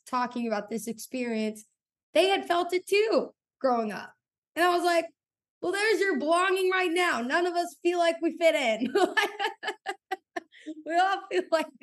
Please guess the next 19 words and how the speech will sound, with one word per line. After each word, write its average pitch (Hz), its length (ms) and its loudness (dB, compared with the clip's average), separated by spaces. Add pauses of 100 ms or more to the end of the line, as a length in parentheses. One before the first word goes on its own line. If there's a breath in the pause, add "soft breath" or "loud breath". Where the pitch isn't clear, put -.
that. 254 320 -12
So 285 240 -4
what 311 180 4
are 370 80 2
we 359 120 4
doing 339 320 2
to - 100 -6
ourselves, 254 840 -4
you 277 120 -4
know? 262 300 -8 (880 loud breath)
Uh, 285 240 2 (100)
but 285 80 0
no, 302 240 2
it 269 280 2
really 277 320 4
cared. 262 300 -2
It 240 220 -10
felt 240 240 0
like 226 420 -4